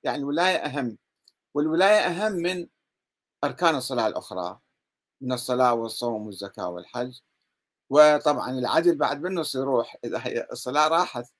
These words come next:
صارت، صارت الولاية أهم من، آه، العبادات ومن أركان الدين الأخرى، فراح يصير أن الولاية بعد،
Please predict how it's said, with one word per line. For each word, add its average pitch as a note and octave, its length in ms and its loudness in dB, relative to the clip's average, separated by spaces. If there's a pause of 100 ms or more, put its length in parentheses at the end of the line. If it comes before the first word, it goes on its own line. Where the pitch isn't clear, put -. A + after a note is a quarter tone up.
(280)
صارت، C3 400 -2
صارت B2+ 340 -4
الولاية D3 420 2
أهم F#3+ 540 -2 (460)
من، F#3+ 300 0 (320)
آه، C3 280 2
العبادات B2 720 2
ومن G#2 320 -10
أركان B2+ 380 0
الدين C#3 340 -2
الأخرى، D3+ 440 -2 (680)
فراح C3+ 800 -2
يصير G2+ 380 -10
أن F2 300 -12
الولاية A2+ 520 -4
بعد، F#2 260 -8